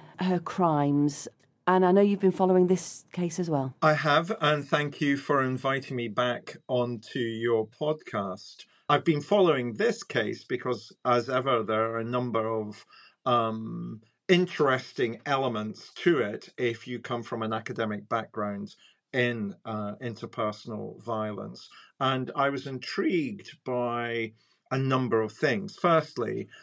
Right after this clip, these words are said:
Speaker 2: for me, this seems to be characterized as a classic folie à deux. Uh, folie à deux, literally in French, means a madness shared by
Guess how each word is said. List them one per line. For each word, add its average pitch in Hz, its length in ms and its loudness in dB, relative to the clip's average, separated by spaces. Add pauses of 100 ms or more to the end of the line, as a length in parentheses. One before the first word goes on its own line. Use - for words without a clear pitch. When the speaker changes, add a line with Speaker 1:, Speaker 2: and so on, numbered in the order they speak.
(120)
Speaker 2:
for 143 200 2
me, 131 500 2
this 135 240 2
seems 135 380 -4
to 131 140 2
be 110 180 -4
characterized 110 960 -2
as 127 160 -4
a 131 60 -2
classic - 720 -2 (320)
folie 160 720 2 (160)
à 143 320 2 (100)
deux. 147 440 4 (580)
Uh, 175 120 2 (120)
folie 185 320 6
à 139 200 4
deux, 135 320 4
literally 139 640 -2
in 127 140 -6
French, 123 480 -4
means 120 460 -8
a 127 80 -4
madness 120 840 -4
shared 117 540 -2
by 107 260 -2